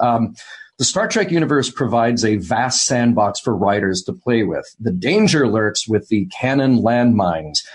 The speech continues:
How do you decide to adhere closely to canon, and when do you feel free enough to diverge?"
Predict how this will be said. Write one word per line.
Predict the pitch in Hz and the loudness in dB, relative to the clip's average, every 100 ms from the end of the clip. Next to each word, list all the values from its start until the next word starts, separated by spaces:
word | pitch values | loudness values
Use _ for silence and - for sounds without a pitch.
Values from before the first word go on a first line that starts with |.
| - - _ _ | -20 -20 _ _
How | 151 170 | -2 0
do | 165 | 2
you | 170 | 2
decide | 147 - 135 135 123 | 2 0 0 0 2
to | 123 | 2
adhere | 120 110 120 110 | 2 2 2 0
closely | - 180 208 - 135 | -2 0 0 2 2
to | 110 | 2
canon, | 117 110 101 101 98 | 0 0 2 0 0
and | 123 127 117 | 0 2 2
when | 143 156 | 2 0
do | 139 | 0
you | 131 127 | 2 4
feel | 120 123 120 117 113 | 2 2 4 2 0
free | - 139 143 147 | -2 2 4 4
enough | 123 101 98 - | 2 2 0 -2
to | - | -6
diverge?" | 98 104 95 104 78 - - - | -2 -2 0 0 0 -8 -8 -8